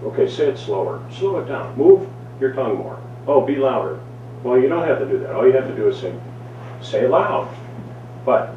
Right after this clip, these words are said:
that's a subjective thing, isn't it? "You weren't loud enough." "Oh, yeah, right. They don't believe that." Well, not with this,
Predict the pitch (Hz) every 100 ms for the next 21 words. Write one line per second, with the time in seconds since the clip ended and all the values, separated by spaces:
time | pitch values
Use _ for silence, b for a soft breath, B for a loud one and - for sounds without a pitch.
0 | - 120 - - - - 95 - - -
1 | - - - - - 110 120 113 101 107
2 | 107 - - - - - 85 78 - -
3 | 82 76 - - - - - - - -
4 | - - - - 101 104 113 127 - 131
5 | 185 -